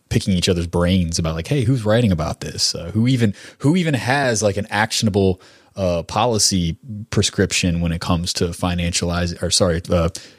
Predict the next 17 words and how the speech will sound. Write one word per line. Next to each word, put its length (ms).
turning 260
the 60
financial 640
sector 440
into 260
a 40
public 340
utility, 380
for 160
example?" 540
Um, 240
you 80
know, 80
one 240
of 140
the 80
theories 640